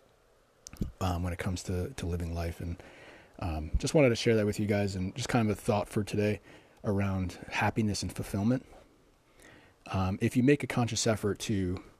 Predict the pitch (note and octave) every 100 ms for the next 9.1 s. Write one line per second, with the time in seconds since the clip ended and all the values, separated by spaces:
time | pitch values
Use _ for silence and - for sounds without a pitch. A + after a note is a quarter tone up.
0 | _ - A2 A#2 A2+ - G#2+ A2 - G#2+
1 | F#2+ F#2+ G2 F#2 F2+ E2+ F2 A2 D3+ F3
2 | - - _ _ _ _ _ - - -
3 | - A#2 G#2 A2+ A#2+ A2 G2 - A2 A2+
4 | G2 F#2 E2 - - - - - F#2+ -
5 | G#2+ G#2+ G2+ G2+ - A2 F2+ F#2 G2 F#2+
6 | - F2+ - G2 G2 F#2+ F#2 - G2+ G2
7 | F#2 F#2+ G2 F#2 F#2 F#2 F#2 - F2 -
8 | G2+ G#2 G2+ - - - - A#2+ A2+ F#2